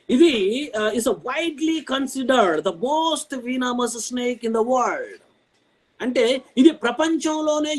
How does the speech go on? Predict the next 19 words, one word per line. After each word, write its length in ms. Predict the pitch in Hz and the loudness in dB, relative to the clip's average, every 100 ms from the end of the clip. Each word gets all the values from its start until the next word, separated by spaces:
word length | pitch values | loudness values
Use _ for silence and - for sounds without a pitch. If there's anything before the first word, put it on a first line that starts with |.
| 220 | -6
ఎక్కువగా 960 | 214 _ _ - 302 311 302 262 220 226 | -8 _ _ 0 2 4 2 2 0 -2
విషము 360 | 202 - 294 | -4 -2 -2
కలిగినటువంటి 1300 | 277 262 247 240 220 _ _ _ 226 220 214 208 190 - - | 0 -2 -2 -4 -8 _ _ _ -4 -4 0 2 2 0 -2
భయంకరమైనటువంటి 1200 | 156 226 285 294 - 254 254 247 247 226 220 214 208 | 4 4 4 -2 -2 0 0 0 0 2 2 2 -2
పాము. 640 | 202 196 185 156 147 190 294 233 | 0 0 0 0 0 -2 -2 0
ఇది 160 | 269 | 0
కాటు 380 | 254 240 285 311 | 0 0 0 2
వేస్తే, 440 | 285 285 247 247 202 | 2 0 4 4 6
which 200 | 302 - | 2 0
a 240 | 226 196 | -2 -2
venom 540 | 156 240 339 320 294 269 | -4 -2 0 2 0 -2
so 440 | 220 - 285 294 285 - | -6 -2 4 4 4 -2
potent, 380 | 247 220 143 120 117 - _ _ - | -2 -2 -4 -8 -16 -20 _ _ -12
so, 80 | 226 | -10
so 300 | - 277 269 | -4 -4 -2
powerful, 720 | 262 247 208 - 156 226 240 - - 226 | 0 2 2 2 2 2 2 -2 2 2
it 60 | 226 226 | 2 -2
could 120 | 180 - 285 | -2 0 -2
kill 200 | 294 | 0